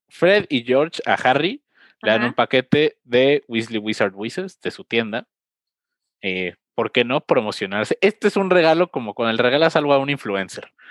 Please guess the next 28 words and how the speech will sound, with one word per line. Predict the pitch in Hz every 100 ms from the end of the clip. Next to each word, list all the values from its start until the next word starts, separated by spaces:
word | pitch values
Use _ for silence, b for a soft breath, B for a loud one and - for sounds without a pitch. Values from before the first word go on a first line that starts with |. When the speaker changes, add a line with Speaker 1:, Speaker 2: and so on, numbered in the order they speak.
| B B B B _
Speaker 2:
Claro. | 262 262 254 233 226 226
Speaker 1:
Ajá. | 156 123 135 107 90 - _ _ _ _
Es | -
como | 147 131
que | 117 -
Harry | 151 180
nos | 139 101
va | 117
a |
ayudar | 127 120 123
a | 123
promocionar | 107 98 92 101 104 104
nuestra | 113 - -
tienda. | - 82 69 62 - _ _ _
Speaker 2:
O | - 294
también | 320 330 349 320 370 480 _ _ -
el | 247
típico | - 233 269 277
regalo | 294 302 269 269
que | 247
si | 220
tú | - 269
ya | 269
tienes | 269 277 262 - - _
un | 254 262 262
producto, | 277 269 294 - 233 320 - _ _ _ _ _ _ _ _ _ _
regales | - 208 214 202 202 233
eso. | 359 -